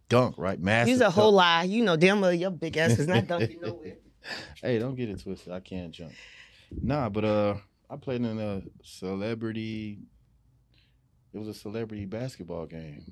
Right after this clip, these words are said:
Speaker 1: Um, I was in for a good six seconds. <laughs> Jog down court, pivot, turn, look for my point guard. And I felt like a kid rolled a basketball and hit the back of my shoe.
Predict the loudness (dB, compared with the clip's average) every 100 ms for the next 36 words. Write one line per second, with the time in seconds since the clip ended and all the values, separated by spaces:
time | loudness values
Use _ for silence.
0 | -18 -10 -8 -8 -8 -10 -12 -14 _ _
1 | _ _ _ _ _ _ _ _ -8 -6
2 | -4 -4 -4 -6 -4 -8 -10 _ -14 -12
3 | -12 -8 -8 -6 -10 -12 -12 0 2 4
4 | 2 -2 -4 -20 -20 -18 -6 -4 -4 _
5 | _ -18 -2 4 4 4 0 0 -2 2
6 | 6 6 6 0 _ _ _ _ _ _
7 | _ _ _ -6 -4 -6 -10 _ -18 -18
8 | -20 _ _ _ -16 -8 -6 -4 -6 -8
9 | -10 -8 -8 -8 -8 -8 -8 -10 _ _
10 | _ _ _ _ _ _ _ _ -20 -20
11 | -18 -18 -16 -14 -14 -10 -8 -6 -6 -8
12 | -12 -10 -8 -6 -6 -6 -6 -6 -6 -8
13 | -8 -6 -6 -10 -10 -12 -10 -10 -10 -10
14 | -12